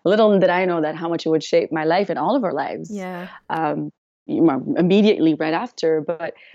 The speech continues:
Speaker 1: I went through a soul searching phase around, you know, I would say grade eleven, twelve, first year, second year university. And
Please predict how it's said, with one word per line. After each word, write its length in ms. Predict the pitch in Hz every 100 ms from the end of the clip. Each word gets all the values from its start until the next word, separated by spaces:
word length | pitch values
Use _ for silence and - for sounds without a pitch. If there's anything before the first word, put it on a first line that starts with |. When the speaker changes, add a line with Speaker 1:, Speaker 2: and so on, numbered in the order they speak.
| - - -
Speaker 1:
I 160 | 233
went 240 | 311 330 330
through 140 | 320
a 60 | 262
soul 340 | - 214 196
searching 460 | 190 190 185 190 180
phase 680 | - 165 160 160 156 156 -
around, 760 | - 170 175 170 165 165 165 -
you 160 | - 277
know, 240 | 247 233
I 140 | - 202
would 160 | 208
say 140 | - 202
grade 260 | 175 180 175
eleven, 600 | 175 208 208 208 202 196
twelve, 500 | - 180 180 180 175
first 400 | - 180 175 -
year, 180 | 180
second 420 | 175 - 175 175 170
year 140 | 165
university. 760 | 160 160 156 160 - - - _ - - - - -
And 640 | 175 175 175 175 175 175